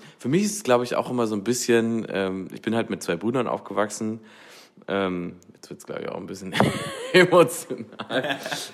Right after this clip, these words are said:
Ähm, und meine Brüder wohnen halt in Bayern und, ähm, die kümmern sich so ein bisschen, äh, um unsere Familie dort. Meine Mutter ist schwer krank und so.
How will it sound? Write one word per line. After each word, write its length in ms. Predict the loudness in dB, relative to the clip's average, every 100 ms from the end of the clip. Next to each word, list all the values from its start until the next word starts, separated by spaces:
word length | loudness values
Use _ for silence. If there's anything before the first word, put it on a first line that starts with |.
| 0
Ähm, 480 | 4 6 4 -2 -8 -14 -14
und 100 | -4
meine 140 | 0 0
Brüder 320 | 4 4 4
wohnen 160 | 2 2
halt 180 | -2
in 120 | -6 2
Bayern 580 | 4 6 4 2 -4 -12 -20 -20 _
und, 420 | -8 -6 -6 -10 -6
ähm, 280 | -6 -8 -12
die 60 | -8
kümmern 240 | -2 -2
sich 140 | -4 -8
so 80 |
ein 40 | -6
bisschen, 420 | -6 -8 -8 -8
äh, 240 | -8 -8 -8
um 140 | -10
unsere 280 | -12 -12 -14
Familie 340 | -12 -8 -6
dort. 340 | 0 2 2 0
Meine 140 | -6
Mutter 260 | -6 -8 -10
ist 140 | -10
schwer 140 | -14 -10
krank 360 | -2 -2 -2
und 120 | -4 -2
so. 340 | 0 0